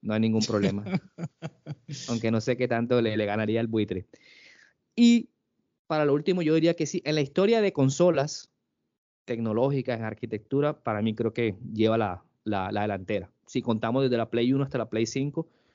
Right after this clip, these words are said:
Speaker 1: ahí siento que lleva la, la, la, la, la ventaja. Es buena en unas cosas, deficiente en otras. Es mi punto de, de vista. Bueno, Ronald, ahora sí, defiéndete.
Speaker 2: Eh, simplemente quería, pues, corroborar eso que acabas de decir.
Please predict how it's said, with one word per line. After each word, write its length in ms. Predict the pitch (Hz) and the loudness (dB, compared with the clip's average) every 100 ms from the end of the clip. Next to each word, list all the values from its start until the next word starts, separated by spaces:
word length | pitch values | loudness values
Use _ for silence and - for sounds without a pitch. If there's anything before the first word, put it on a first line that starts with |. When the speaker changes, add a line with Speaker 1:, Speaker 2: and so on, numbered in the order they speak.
| _ _ _ - | _ _ _ -6
Speaker 1:
ahí 240 | 117 110 | 0 0
siento 540 | 107 - 151 127 120 127 | 0 -2 0 -2 -2 -4
que 240 | 107 95 - _ _ _ - | -4 -6 -12 _ _ _ -12
lleva 680 | 113 117 113 117 123 110 | 0 2 4 2 2 0
la, 300 | 98 104 98 | 0 -2 -4
la, 260 | 104 101 98 | -4 -4 -6
la, 180 | 104 107 | -6 -6
la, 220 | 117 110 | -2 -2
la 100 | 110 | -2
ventaja. 480 | 104 101 87 92 - _ _ _ _ _ _ _ _ _ - | -4 -4 -8 -10 -14 _ _ _ _ _ _ _ _ _ -4
Es 140 | 143 143 | 0 4
buena 240 | 156 175 | 4 4
en 60 | 175 | 2
unas 160 | 180 | 0
cosas, 540 | - 208 208 202 - _ _ _ _ _ _ - | 0 -2 0 -6 -8 _ _ _ _ _ _ -8
deficiente 580 | 123 120 120 123 117 120 | -4 -2 -2 0 -2 -2
en 80 | 113 | -4
otras. 400 | 104 90 95 - | -6 -10 -14 -10
Es 100 | 107 | -4
mi 120 | 120 | -2
punto 400 | 117 107 104 110 | 0 -2 0 0
de, 240 | 101 90 87 _ _ _ - | 0 -2 -8 _ _ _ 0
de 120 | 120 | 4
vista. 320 | 110 98 101 - - | 4 2 -8 -12 -8
Bueno, 200 | 117 101 | -4 -2
Ronald, 300 | 113 139 160 _ _ _ - | 0 0 -2 _ _ _ -14
ahora 200 | 95 110 | -8 -6
sí, 160 | - 104 | -4 -6
defiéndete. 580 | 101 127 113 95 95 87 _ _ _ _ _ _ - | -4 -2 -2 -2 -6 -12 _ _ _ _ _ _ -6
Speaker 2:
Eh, 180 | 156 | -6
simplemente 440 | 135 135 156 160 160 | -6 -4 -2 -2 -2
quería, 260 | 165 156 156 | 0 0 0
pues, 160 | 165 | -2
corroborar 420 | - 147 139 131 | -2 -2 0 0
eso 180 | 143 - | -2 -2
que 100 | 151 | -4
acabas 360 | 139 123 123 147 | -2 0 2 4
de 100 | 160 | 4
decir. 380 | 143 - 139 | 4 0 -4